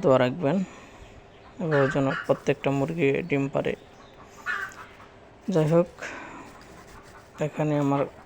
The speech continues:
বারো তেরোটি মুরগি আছে। আজকে একটি মুরগি ডিম পাড়ছে। আমার খুব আনন্দ, খুব ভালো লাগছে।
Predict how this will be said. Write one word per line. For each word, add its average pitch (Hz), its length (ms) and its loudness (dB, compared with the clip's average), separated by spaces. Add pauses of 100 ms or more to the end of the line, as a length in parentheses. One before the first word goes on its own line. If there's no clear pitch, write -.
(680)
বারো 151 240 6
তেরোটি 151 300 4 (100)
মুরগি 143 280 2 (100)
আছে। - 220 -4 (1700)
আজকে - 260 -4 (120)
একটি - 220 -4 (100)
মুরগি 160 280 0 (160)
ডিম 139 140 0 (100)
পাড়ছে। 135 360 0 (1700)
আমার 147 160 -2 (100)
খুব - 160 -8 (120)
আনন্দ, 135 240 0 (140)
খুব 139 120 -4 (100)
ভালো 135 140 0 (100)
লাগছে। 123 320 -2